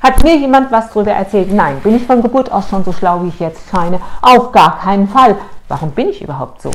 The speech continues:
schlau, wie ich hier scheine? Eigene Erfahrung, viel, viel Geld in Ausbildung gesteckt, großes Interesse und, vergesst nicht, ich bin in einer Privatpraxis, ich werde nur dafür bezahlt, wenn ich Leuten helfe und irgendwann vor schon,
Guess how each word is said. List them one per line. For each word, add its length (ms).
schlau, 320
wie 140
ich 120
hier 140
scheine? 380
Eigene 220
Erfahrung, 640
viel, 300
viel 180
Geld 180
in 120
Ausbildung 520
gesteckt, 520
großes 440
Interesse 460
und, 400
vergesst 420
nicht, 180
ich 140
bin 160
in 160
einer 180
Privatpraxis, 840
ich 180
werde 240
nur 280
dafür 340
bezahlt, 400
wenn 100
ich 140
Leuten 240
helfe 320
und 200
irgendwann 520
vor 280
schon, 340